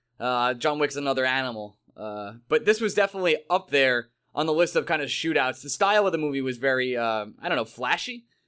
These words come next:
is how I'd, I'd call it. Especially the scene where they end up killing all the undercover cops. Uh, were you surprised that Jamie Foxx started shooting people up, or was that, was that already evident as soon as they got there?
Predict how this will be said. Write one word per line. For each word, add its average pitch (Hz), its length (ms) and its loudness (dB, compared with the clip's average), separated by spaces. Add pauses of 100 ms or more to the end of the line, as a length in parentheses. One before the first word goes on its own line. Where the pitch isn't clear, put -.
is 175 120 -6
how 214 160 4
I'd, 220 220 0
I'd 190 140 -2
call 208 280 4
it. 226 140 -8 (140)
Especially 226 460 4
the 175 100 -2
scene 185 240 -4
where 165 80 6
they 147 160 6
end 151 140 0
up 147 120 -2
killing 151 200 4
all 139 120 4
the 135 120 2
undercover 135 440 0
cops. 123 500 -2 (340)
Uh, 143 180 4
were 175 80 0
you 233 120 4
surprised 208 460 2
that 220 100 4
Jamie 226 240 0
Foxx 226 260 -4
started 220 220 2
shooting 220 260 -2
people 220 260 0
up, 214 220 0
or 143 240 4
was 143 140 0
that, 151 160 0 (360)
was 151 120 -4
that 165 120 4
already 156 260 4
evident 135 300 0
as 139 120 -4
soon 143 120 -4
as 135 60 -4
they 123 100 -2
got 120 220 0
there? 101 220 -10